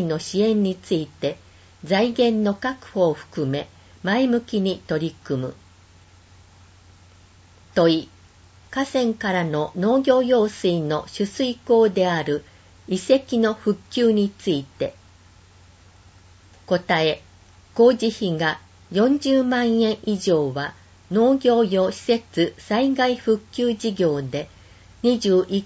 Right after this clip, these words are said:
箇所の復旧に取り組む。四十万円未満は、市単独事業で、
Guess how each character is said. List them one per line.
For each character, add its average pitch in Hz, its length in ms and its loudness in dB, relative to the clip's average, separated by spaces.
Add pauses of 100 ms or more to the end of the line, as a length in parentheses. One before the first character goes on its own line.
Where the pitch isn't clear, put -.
箇 269 140 -2
所 262 160 -4
の 226 140 0
復 196 200 -4 (140)
旧 233 220 2
に 202 160 2
取 160 260 -4
り 147 100 -12
組 139 220 -4
む。 - 140 -8 (1080)
四 240 280 2
十 247 200 2
万 214 380 2
円 196 240 0
未 196 120 2
満 156 360 -2
は、 139 180 -6 (340)
市 214 400 -4
単 247 280 -2
独 247 260 0
事 214 160 -4
業 165 300 0
で、 143 240 -8